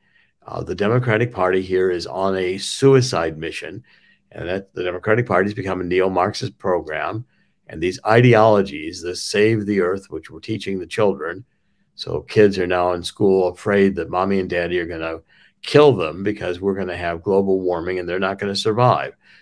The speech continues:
This is nonsense. Uh, the planet is four point six billion years old. Human beings have been here for only a few million years.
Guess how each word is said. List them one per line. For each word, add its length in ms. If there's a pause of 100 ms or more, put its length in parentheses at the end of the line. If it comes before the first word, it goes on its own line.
(140)
This 240
is 240
nonsense. 880 (800)
Uh, 140
the 80
planet 480
is 480
four 180
point 300
six 180
billion 600
years 280
old. 320
Human 280
beings 340
have 140
been 160
here 380 (340)
for 80
only 180
a 80
few 240
million 400
years. 540